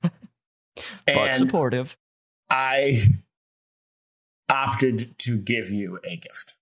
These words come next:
Speaker 1: Okay. Well, you know, I think,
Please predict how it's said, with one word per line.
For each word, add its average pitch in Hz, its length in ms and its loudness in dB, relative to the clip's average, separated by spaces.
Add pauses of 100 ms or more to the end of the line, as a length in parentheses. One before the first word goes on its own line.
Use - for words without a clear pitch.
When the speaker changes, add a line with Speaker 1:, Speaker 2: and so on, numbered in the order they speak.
(960)
Speaker 1:
Okay. 135 440 0 (480)
Well, 233 140 2
you 254 120 0
know, 285 120 2
I 254 120 0
think, 392 260 -2